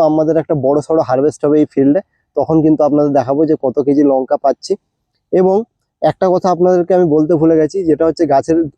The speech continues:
স্পেসিংটা। তো এইখানে দেখুন, এই যে রোটা আছে, একটা রো থেকে আরেকটা রোয়ের ডিস্টেন্স আমরা ষাট সেন্টিমিটার রেখেছি এবং একটা গাছের থেকে আরেকটা গাছের ডিস্টেন্স আমরা পঁয়তাল্লিশ সেন্টিমিটার রেখেছি।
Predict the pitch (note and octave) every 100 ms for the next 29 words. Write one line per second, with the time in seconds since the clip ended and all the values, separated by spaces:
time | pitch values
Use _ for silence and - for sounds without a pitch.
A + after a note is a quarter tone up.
0 | - - - D3+ - D#3+ D#3 G3 _ _
1 | _ _ F3+ A3+ - _ - D#3+ E3+ F#3
2 | F3 - G3+ - _ _ _ _ - E3+
3 | D#3+ G3 C#3 D#3+ F3 - F#3+ E3 - F#3
4 | A#3+ _ _ - D#3 - G3 F3 F3 F#3
5 | F3+ D3+ D#3 E3+ D#3+ E3+ C#3 C#3+ - E3+
6 | E3 D3+ D#3+ - C#3 - D#3 D#3+ D3 D3+
7 | C3 C3 F#3 G#3+ _ _ - C#3+ D#3 D3
8 | - E3 D#3+ D3+ E3+ - E3 C#3+ C#3 D#3
9 | D3+ C#3+ F3 - _ - C#3 - F#3 F#3
10 | C#3+ C#3 F#3 D3 C#3 D3 D#3 D3+ C#3 C#3+
11 | C#3 C3+ A2 A2